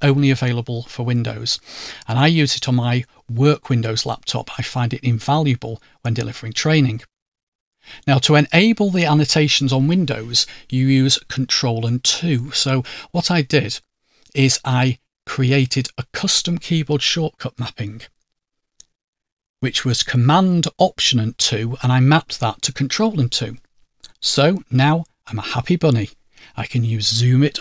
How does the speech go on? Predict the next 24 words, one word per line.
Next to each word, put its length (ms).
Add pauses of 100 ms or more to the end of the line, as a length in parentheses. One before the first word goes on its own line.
on 120
my 160
virtual 400
machine. 400 (1200)
So, 500
as 140
you 60
can 180
see, 360
there's 200
a 60
lot 480
that 140
you 80
can 200
do 420
with 180
Parallels. 760 (560)
Not 360
just 380
with 280 (160)
Parallels 480
itself, 600 (240)
but 380